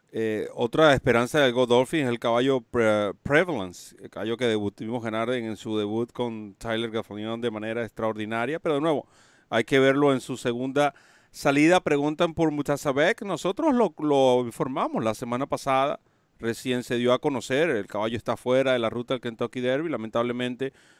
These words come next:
un caballo versátil, un caballo ganador de stakes en ambas superficies, pero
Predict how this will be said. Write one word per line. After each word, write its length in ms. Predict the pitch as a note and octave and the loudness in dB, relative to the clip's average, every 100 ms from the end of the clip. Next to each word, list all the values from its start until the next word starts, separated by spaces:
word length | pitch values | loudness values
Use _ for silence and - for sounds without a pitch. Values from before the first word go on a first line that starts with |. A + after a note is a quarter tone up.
| _ | _
un 120 | G#2+ G#2 | -12 -2
caballo 300 | A#2 A#2 A#2 | 2 4 4
versátil, 600 | G#2 D3+ C#3+ - D3 B2 | 4 4 2 2 -4 -4
un 140 | A2 | -2
caballo 560 | A#2 A#2 A#2+ A#2+ A2 A2 | 0 2 2 2 0 -2
ganador 520 | A#2+ B2+ B2 C#3 D3 | 0 2 4 4 4
de 140 | D#3 | 2
stakes 640 | B2+ D#3 D#3 E3 - - _ _ _ - | 2 2 4 2 -6 -20 _ _ _ -4
en 180 | C3 C3+ | 0 2
ambas 300 | C#3 D#3+ - | 2 2 2
superficies, 720 | D#3 D3+ - D#3 E3+ G#3 F#3+ | 0 -2 0 -2 0 -2 0
pero 480 | C#3+ C3 A#2+ A2 | 0 2 2 0